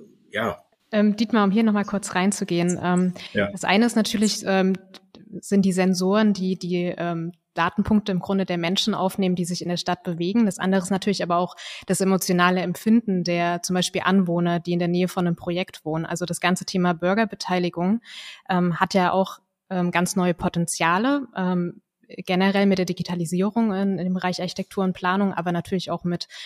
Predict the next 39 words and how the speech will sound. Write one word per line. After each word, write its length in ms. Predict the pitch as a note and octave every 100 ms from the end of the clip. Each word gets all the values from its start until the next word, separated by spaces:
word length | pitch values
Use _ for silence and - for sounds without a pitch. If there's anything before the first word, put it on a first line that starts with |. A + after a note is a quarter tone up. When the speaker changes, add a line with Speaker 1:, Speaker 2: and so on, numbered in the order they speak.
| -
Speaker 2:
mit 100 | F#3+
künstlicher 400 | F#3+ F#3+ F#3 F3+
Intelligenz. 720 | E3+ E3+ E3 D#3+ F#3 B3+ - - - -
Mir 160 | G3+ G3+
persönlich 400 | G3+ G3+ G#3+ G3+
sind 100 | G#3
aber 180 | F3 F3+
gar 140 | F3+
nicht 220 | G3 F#3+
so 120 | - G3
viele 300 | - G3 F#3
Projekte 640 | _ F#3 F3 F3+ - F#3+
zum, 420 | - F3 F3 F3
zum 220 | - E3+
Thema, 600 | - - F#3+ F#3 F3+ E3 -
ähm, 240 | F3 E3+
Partizipation 1040 | E3 F3 - - - E3+ - - F#3 G3
in 80 | F3
dem 160 | F3+ E3
Bereich 380 | E3+ E3+ E3 -
bekannt. 540 | - - F3 D#3 - - - -
Werden 220 | F3+ F#3
da, 100 | F3+
da 100 | F3
Potenziale 800 | - - G3 F3+ F3 E3+ F3+ G3
schon 340 | - F#3 F3
komplett, 480 | - F3+ F3 F3 -
ähm, 200 | F3 E3+
ausgeschöpft, 840 | - D#3+ G#3+ - B3 - B3 - -
eurer 260 | A3 A3
Meinung 280 | G#3+ A3 A3
nach? 380 | G#3+ A3 A3 - -
Ähm, 360 | F3 F3 F3
s-, 200 | F3 - -
habt, 260 | - - -
kennt 160 | G3+ A3
ihr 80 |
vielleicht 260 | G#3+ G#3 -
interessante 640 | G3 G3 F#3 G3 G3+ G3